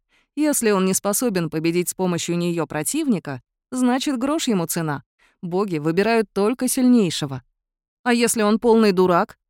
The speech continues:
как он править будет?» На что оба мужчины рассмеялись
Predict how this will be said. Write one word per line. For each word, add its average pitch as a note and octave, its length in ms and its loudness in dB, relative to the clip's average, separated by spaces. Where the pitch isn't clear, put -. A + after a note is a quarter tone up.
как E4 180 -2
он E4+ 120 0
править C4+ 360 2
будет?» E3 340 -2
На E3 140 -6
что - 220 -6
оба F3+ 240 -2
мужчины F3+ 420 -2
рассмеялись G#3+ 800 -4